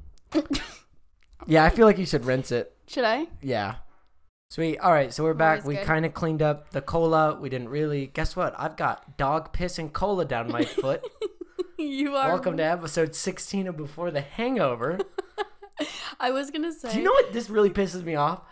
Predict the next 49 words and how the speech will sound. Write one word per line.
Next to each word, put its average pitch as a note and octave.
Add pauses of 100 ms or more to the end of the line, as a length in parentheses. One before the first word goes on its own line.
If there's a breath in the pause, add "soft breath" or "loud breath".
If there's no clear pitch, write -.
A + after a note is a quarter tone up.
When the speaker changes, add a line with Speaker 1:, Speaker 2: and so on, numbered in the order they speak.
(540 loud breath)
Speaker 2:
I'm E4
not F4+
drunk. G3 (180)
I'm A#3
not B3+
drinking. C#4
I'm A3+
not B3+
Speaker 1:
<laughs> -
Speaker 2:
drunk. F#3+
And F#3
yet G3
I G#3
have G#3+
piss C4+
and G#3
soda G#3
on F3+
my G3
feet A#3
as G3+
if G#3
I G3+
have F#3
been D#3
drinking. C3+ (400 loud breath)
Speaker 1:
And F#4
I'm F4
just F#4
over F4
here E4 (260)
living C4
a C4+
really A3
good G#3
life. F#3 (260)
This C4+
is E4+
how E4+
I A#3+
feel G#3
about F#3+
this F3+
podcast. - (640)
Speaker 2:
What? D3+ (300)
Speaker 1:
I A#3
just E4+
feel B3+
like C4